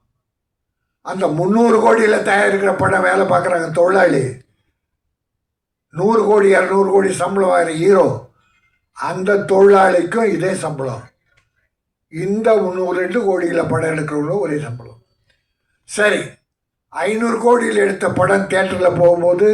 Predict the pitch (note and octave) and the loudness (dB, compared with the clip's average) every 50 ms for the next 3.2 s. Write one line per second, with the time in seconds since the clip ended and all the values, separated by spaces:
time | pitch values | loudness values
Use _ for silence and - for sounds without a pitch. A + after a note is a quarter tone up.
0 | G#3+ G#3 E3 F3+ F#3 F3 F#3 E3+ E3+ F3 E3+ E3 D#3+ E3+ E3 D#3+ D#3 D#3 - D#3+ | 2 -2 -4 -6 -6 -4 -6 -4 -2 -2 -2 0 0 0 0 -2 -2 -6 -6 -6
1 | D3+ D3 D3 C3 A#2+ - - _ _ _ _ _ _ _ _ _ _ _ _ _ | -6 -6 -6 -8 -10 -14 -18 _ _ _ _ _ _ _ _ _ _ _ _ _
2 | _ _ _ _ - - D#3 E3 F3 F3 D#3 D3+ D3+ D3+ C#3 C3+ C#3+ B2+ B2 B2 | _ _ _ _ -12 -6 -4 -2 0 0 2 2 2 0 0 -2 -4 -8 -10 -12
3 | A#2 - - - | -14 -16 -18 -20